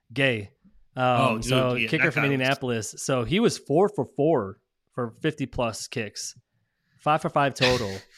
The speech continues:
Speaker 1: He had twenty-four points total, dude. Um, yeah, so Matt Gay, he didn't do good. He didn't do, do good, uh, week one or week two. So it's kinda weak, obviously, that offense. And that was with Richardson as quarterback. So you gotta remember,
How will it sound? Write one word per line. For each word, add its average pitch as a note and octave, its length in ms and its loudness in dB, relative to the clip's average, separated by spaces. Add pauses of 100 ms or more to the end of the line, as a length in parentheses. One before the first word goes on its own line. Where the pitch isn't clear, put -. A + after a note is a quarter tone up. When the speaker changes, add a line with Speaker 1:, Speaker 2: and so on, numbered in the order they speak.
(400)
Speaker 1:
He E3+ 80 -4
had C3 120 -2
twenty-four E3 600 0
points C3 320 -4
total, G#2+ 320 -4
dude. G2 340 -10 (100)
Um, A2 600 -2 (360)
yeah, C3+ 140 0
so B2+ 140 -4
Matt C#3 240 0
Gay, C3+ 160 2
he E3 80 4
didn't A#3+ 140 0
do B3 60 0
good. G#3 280 4
He F3 60 -2
didn't G#3+ 200 2
do, G3 160 0
do D#3+ 240 0
good, D#3 380 2 (500)
uh, A#2+ 400 0
week C3+ 220 0
one C#3 160 2
or C#3 40 2
week C#3 160 0
two. B2+ 300 0
So B2+ 140 -4
it's B2 80 -6
kinda C#3+ 160 -2
weak, C3 180 0
obviously, C3 300 -2
that B2+ 120 0
offense. B2 380 0
And B2+ 80 -6
that D#3 80 2
was D#3+ 160 -4
with D3+ 240 -2
Richardson C3+ 400 -2
as B2 140 -12
quarterback. C3 440 -4
So D#3 220 2
you A#2+ 100 -2
gotta C#3+ 140 0
remember, C#3 380 0